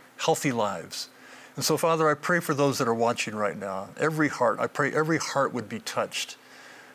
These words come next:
Every heart would be the fertile ground for the Word of God, for the Spirit of God to bring the revelation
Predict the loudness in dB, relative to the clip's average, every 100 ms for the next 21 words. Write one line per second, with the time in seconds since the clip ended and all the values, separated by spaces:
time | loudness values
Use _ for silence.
0 | -4 0 0 2 2 2 0 0 0 0
1 | 0 2 2 2 2 2 2 0 -4 -4
2 | 0 0 0 0 2 4 4 0 -4 -2
3 | -2 0 0 0 -2 0 2 0 -2 -6
4 | -8 -2 0 2 0 -2 0 2 2 2
5 | 0 0 -4 -8